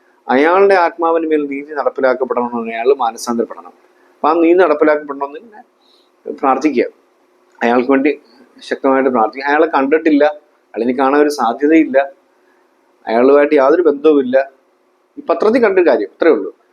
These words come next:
എന്താ സംഭവിക്കുന്നത് ചോദിച്ചു കഴിഞ്ഞാൽ, ഈ ഡേറ്റ് കഴിഞ്ഞു, ഇയാൾ മരണപ്പെട്ടു, അല്ലെങ്കിൽ അയാളെ തൂക്കിക്കൊന്നു. തൂക്കിക്കൊന്നതിന് ശേഷം അത് കഴിഞ്ഞ് വന്ന പത്രം കൊച്ചുത്രേസ്യയുടെ കയ്യിൽ കിട്ടിയാണ്.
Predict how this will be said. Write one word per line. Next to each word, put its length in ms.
എന്താ 200
സംഭവിക്കുന്നത് 440
ചോദിച്ചു 200
കഴിഞ്ഞാൽ, 380
ഈ 100
ഡേറ്റ് 420
കഴിഞ്ഞു, 320
ഇയാൾ 220
മരണപ്പെട്ടു, 640
അല്ലെങ്കിൽ 260
അയാളെ 300
തൂക്കിക്കൊന്നു. 580
തൂക്കിക്കൊന്നതിന് 520
ശേഷം 420
അത് 200
കഴിഞ്ഞ് 280
വന്ന 180
പത്രം 420
കൊച്ചുത്രേസ്യയുടെ 520
കയ്യിൽ 180
കിട്ടിയാണ്. 440